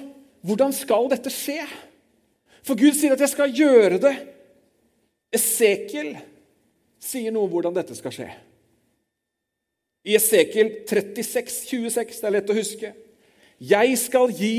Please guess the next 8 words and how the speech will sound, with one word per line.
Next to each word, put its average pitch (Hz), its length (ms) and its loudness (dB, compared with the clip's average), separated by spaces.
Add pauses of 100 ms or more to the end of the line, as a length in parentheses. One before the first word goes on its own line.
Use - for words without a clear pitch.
(100)
dere 226 340 6 (1000)
et", 233 320 2 (560)
hva 233 80 2
står 233 280 6
det? 262 120 4 (2000)
"Et 285 200 0
nytt 320 280 4
hjerte. 330 340 -2